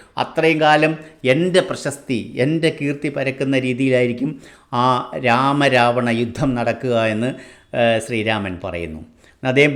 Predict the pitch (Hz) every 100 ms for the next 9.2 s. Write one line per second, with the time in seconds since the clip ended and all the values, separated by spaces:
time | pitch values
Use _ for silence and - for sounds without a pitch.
0 | 156 160 202 214 196 147 117 95 82 98
1 | 113 131 160 175 170 170 170 170 170 151
2 | 135 175 175 165 160 160 156 156 143 139
3 | 151 160 165 156 156 151 147 139 139 131
4 | 147 156 156 151 151 147 147 143 139 135
5 | 147 175 180 160 147 143 143 139 139 -
6 | - - 147 180 208 190 180 175 185 196
7 | 190 185 180 170 156 135 110 95 - -
8 | - 120 143 185 208 202 196 - 185 175
9 | - 214